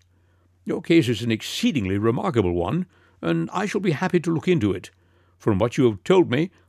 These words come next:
I think it is possible that graver issues hang from it than might at first sight appear." "Grave enough," said Mister Jabez Wilson. "Well, I've lost four pounds a week." "As far as you are personally concerned,"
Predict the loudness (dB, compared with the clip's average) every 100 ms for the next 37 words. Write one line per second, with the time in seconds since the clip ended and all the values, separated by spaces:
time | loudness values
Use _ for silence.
0 | _ 0 2 0 -2 -4 -2 0 0 0
1 | 0 0 2 2 4 2 2 0 2 0
2 | 0 -2 -2 0 2 0 -2 _ _ _
3 | 0 2 2 0 -2 0 0 0 -2 0
4 | -2 -2 0 2 0 -6 _ _ _ _
5 | _ _ _ _ _ _ -8 0 4 4
6 | 6 4 2 -2 -18 _ _ _ 2 2
7 | 2 -2 -2 0 0 0 0 0 -2 -8
8 | -10 -16 _ _ _ _ 0 6 6 6
9 | -6 _ _ 0 2 4 4 4 2 0
10 | 2 4 4 2 2 2 0 2 2 0
11 | -14 _ _ _ -2 0 0 0 2 4
12 | 2 2 -4 -2 -2 -2 -2 0 0 0
13 | -6